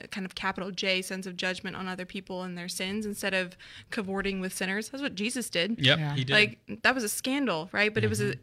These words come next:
Speaker 1: it was a scandal that he was willing to undertake because he saw the dignity of the person, and
Speaker 2: That's
Speaker 1: that
Speaker 2: right.
Speaker 1: the person is paramount. The sin is not.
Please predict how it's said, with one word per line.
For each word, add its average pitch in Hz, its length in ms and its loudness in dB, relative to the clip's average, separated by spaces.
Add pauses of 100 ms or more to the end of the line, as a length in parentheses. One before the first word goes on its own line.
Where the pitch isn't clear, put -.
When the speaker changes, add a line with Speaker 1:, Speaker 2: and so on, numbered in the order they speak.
Speaker 1:
it - 120 -2
was 202 100 -2
a 196 60 0
scandal 220 420 2
that 196 100 2
he 208 140 0
was 202 140 0
willing 196 220 0
to 185 60 -2
undertake 190 420 -2
because 190 220 -10
he 180 80 -10
saw 190 160 -4
the 180 80 -4
dignity 180 380 -4
of 170 60 -12
the 170 80 -10
person, - 540 -6
and 160 120 -2
Speaker 2:
That's 190 120 4
Speaker 1:
that - 60 2
Speaker 2:
right. 120 80 4
Speaker 1:
the 113 80 -2
person 190 520 -2
is 190 160 -2
paramount. 175 640 -2 (400)
The 202 80 -4
sin 185 240 0
is 180 160 -8
not. - 320 -4